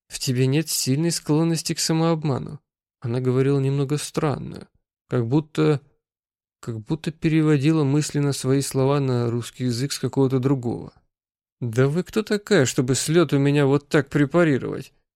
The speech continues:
Я не заказывал себе сеанс психотерапии. Что за идиотские шутки, дебильный бар?»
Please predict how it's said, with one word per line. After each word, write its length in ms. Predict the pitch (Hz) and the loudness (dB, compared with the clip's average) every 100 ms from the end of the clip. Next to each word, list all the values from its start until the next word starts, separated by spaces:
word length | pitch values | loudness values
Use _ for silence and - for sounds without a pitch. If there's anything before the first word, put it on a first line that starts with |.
| _ - | _ -6
Я 260 | 117 156 | 2 4
не 100 | 156 | 4
заказывал 560 | 165 190 185 156 147 160 | 4 2 4 6 6 2
себе 300 | - 160 156 | 0 2 2
сеанс 420 | - 170 160 143 | 4 4 4 2
психотерапии. 1000 | - 165 151 151 165 160 156 165 160 147 _ _ _ _ _ _ | -2 -2 0 0 2 2 0 0 0 -2 _ _ _ _ _ _
Что 300 | - - 185 | -8 -4 0
за 160 | 185 | 2
идиотские 440 | 185 190 175 - 190 | 4 4 4 2 2
шутки, 580 | - 196 135 - 127 - - | 4 4 4 0 -10 -10 -14
дебильный 600 | 101 127 107 117 107 110 | -10 -8 -4 -2 -2 -2
бар?» 360 | 107 107 104 | 0 -2 -2